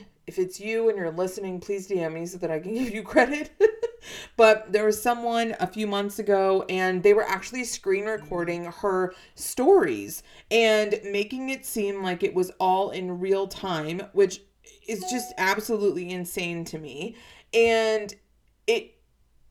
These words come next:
that person who had taken all their pictures, so they go onto their account.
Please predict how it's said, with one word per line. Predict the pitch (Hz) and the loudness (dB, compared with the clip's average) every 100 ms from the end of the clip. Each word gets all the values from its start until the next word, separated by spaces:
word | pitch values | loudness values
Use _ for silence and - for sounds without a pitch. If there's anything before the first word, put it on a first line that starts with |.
| - | 0
that | 208 214 - | 0 0 -6
person | - 208 196 214 190 | -2 0 0 -4 -4
who | 196 | -4
had | 180 | -4
taken | 180 185 190 180 | -2 -2 -2 -4
all | 180 170 | -2 -2
their | 165 | -4
pictures, | 190 240 254 214 | -6 -4 -2 -4
so | 202 | -4
they | 175 | -6
go | 170 233 262 | -4 -2 -2
onto | 269 269 | -2 -4
their | 233 208 | -4 -4
account. | 202 202 185 | -6 -6 -6